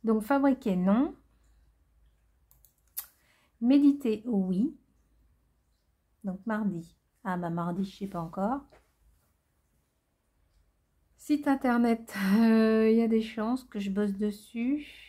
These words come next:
Enfin, ou YouTube, hein, pour moi, c'est un peu pareil. Écrire aux copines, non. Lire, euh, peut-être ce soir, à mon avis. Le dodo.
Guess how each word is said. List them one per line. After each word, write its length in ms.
Enfin, 240
ou 40
YouTube, 480
hein, 280
pour 120
moi, 240
c'est 440
un 100
peu 180
pareil. 680
Écrire 300
aux 60
copines, 500
non. 220
Lire, 500
euh, 400
peut-être 380
ce 100
soir, 420
à 60
mon 160
avis. 260
Le 220
dodo. 600